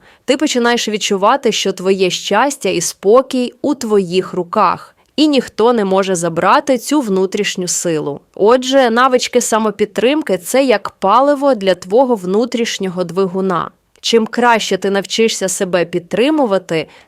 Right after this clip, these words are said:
тим впевненіше ти йтимеш по життю, не боячись труднощів і змін.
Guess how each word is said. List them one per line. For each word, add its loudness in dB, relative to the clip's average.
тим 2
впевненіше 0
ти 0
йтимеш -2
по -4
життю, -4
не 0
боячись -2
труднощів -4
і -2
змін. -6